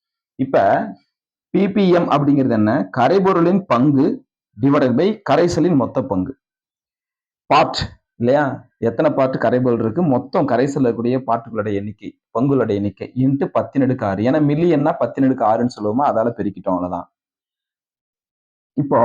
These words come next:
இந்த ஃபார்முலால கரைபொருளின் பங்கு, கரைசலின் பங்கு தெரிஞ்சாதான் நம்ம parts per million கண்டுபிடிக்கணும்னு கிடையாது. இதுக்கு முன்னாடி நம்ம already பார்த்திருக்கிறது என்னது? பி பி எம்ங்கிறது நிறை by நிறை சதவீதம் பார்த்தோமா? அதாவது கரைபொருளின் நிறை, கரைசலின் நிறை,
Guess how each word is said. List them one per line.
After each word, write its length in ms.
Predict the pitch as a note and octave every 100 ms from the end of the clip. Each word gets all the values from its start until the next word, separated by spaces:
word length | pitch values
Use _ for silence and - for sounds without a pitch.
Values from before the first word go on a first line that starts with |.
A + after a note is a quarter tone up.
| D#3 F3 D#3+
இந்த 220 | E3+ G3 G3
ஃபார்முலால 540 | - D#3+ F#3 E3+ D3 D#3 A2+ C3 F#3+ - _ B2+
கரைபொருளின் 520 | C3+ F3 F#3 F#3+ F3+ D3
பங்கு, 280 | D#3+ D#3+ E3 C3+
கரைசலின் 420 | C#3+ D3 D#3+ D#3
பங்கு 260 | C3 D3 E3 -
தெரிஞ்சாதான் 600 | C3+ D#3 D#3+ D3 - D3+ A2 - -
நம்ம 180 | C#3+ C#3+ C3+
parts 220 | C3+ - D#3+
per 80 | D3
million 260 | C#3+ C#3 C#3 B2+
கண்டுபிடிக்கணும்னு 600 | C3 D3 C#3 C3 C#3+ -
கிடையாது. 300 | A2 G#2 F2+ - C3
இதுக்கு 180 | C3 C3+
முன்னாடி 260 | D3 F3 F3 D3
நம்ம 160 | C3
already 220 | B2 C3+ C3
பார்த்திருக்கிறது 440 | B2 C3 B2 A#2 A#2
என்னது? 260 | A#2+ B2 C3 - _ _ _ _ _ -
பி 80 | E3+
பி 80 | F3 E3+
எம்ங்கிறது 400 | D#3+ D3+ C3 A2 C#3+ - _ - C3
நிறை 260 | D3+ F#3 G3 F3
by 100 | C#3+ D3
நிறை 180 | C#3+ -
சதவீதம் 360 | C3 C3+ C3+ C3
பார்த்தோமா? 340 | A#2 C3 E3 - - _ _ _ - A2+
அதாவது 300 | C3+ E3 F3+ D3+
கரைபொருளின் 520 | C#3+ E3+ E3+ E3 D3+
நிறை, 160 | C#3+ G#3+ A#3+ - _ -
கரைசலின் 480 | C#3 C#3+ D3+ C3+ A#2
நிறை, 160 | A2+